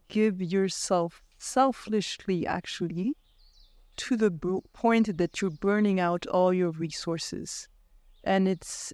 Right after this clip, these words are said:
you're dealing with a constant sense of stress, um, you know, meeting deadlines, um, and, and then,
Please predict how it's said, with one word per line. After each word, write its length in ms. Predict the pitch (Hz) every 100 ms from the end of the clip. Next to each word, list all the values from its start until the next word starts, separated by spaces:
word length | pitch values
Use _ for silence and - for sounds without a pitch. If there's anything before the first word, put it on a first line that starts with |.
| - -
you're 380 | 196 190 202 190
dealing 440 | 156 214 254 262
with 140 | 220
a 80 | 196 - -
constant 960 | - 220 220 - - 214 208 202 - -
sense 420 | - - 202 180
of 140 | 185 -
stress, 760 | - - - - - - - - _ _ - _
um, 600 | - 180 185 180 180 175 -
you 140 | 180
know, 200 | 175 170
meeting 600 | 165 185 202 - 185 180
deadlines, 920 | 220 208 214 208 202 202 196 190 - - _ _ -
um, 420 | 180 180 175 165 -
and, 200 | 170 -
and 180 | 175 175
then, 300 | 175 175